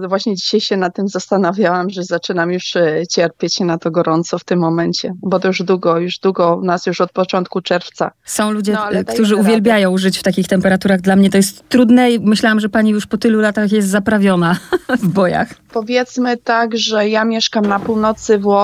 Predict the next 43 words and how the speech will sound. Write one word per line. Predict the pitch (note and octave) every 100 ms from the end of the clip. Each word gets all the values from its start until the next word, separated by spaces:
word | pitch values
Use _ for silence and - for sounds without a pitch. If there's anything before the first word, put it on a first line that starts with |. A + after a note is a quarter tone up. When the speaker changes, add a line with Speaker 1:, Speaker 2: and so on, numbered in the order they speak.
| A3+
Speaker 1:
gdzie | A3+ G#3+
jest | G#3+ -
strasznie | - G#3+ - A3
duża, | G3 G3 G3+
na | G3
nizinie, | G3 G#3 G3+ G3+ G3 G3
gdzie | G3
jest | G#3+
strasznie | - G#3+ - A#3 G3
duża | G3 G3
duchota. | F3+ F3+ F#3 F3+
Mnie | G3 A3
nie | A#3+
wykańcza | A#3 A#3+ B3+ - G3+ F#3 - - - -
gorąco, | - G#3+ G#3 A3+ A#3 B3
ale | G#3+ A3
mnie | A3 G#3
wykańcza | G#3+ G#3+ G#3+ G#3
ta | G3
duchota. | F#3+ G3 F3 E3+
Speaker 2:
Mhm. | B2 - -
Speaker 1:
Dzisiaj | F3 A3
naprawdę | A#3 A3 A3+ G#3 G3+
pierwszy | G#3 G#3+ -
raz | A3 G#3+
się | - G#3+
obudziłam | G3+ G3 G3+ G3
już | G3 G3+
o |
piątej, | - F3+ F3+ F3+
bo | F3+
mi | F3
gorąco | F3 F3+ F3 F3+ F#3+
było. | E3+ F3+ E3 D#3+
Człowiek | - C#4+
się | - C4+
nie | C4+
wysypia, | B3+ - B3+ - F#3
po | G3
prostu | - G3+ - A3+
to | G#2+
jest | F#3 -
najgorsze. | F3 F3 F3 - - E3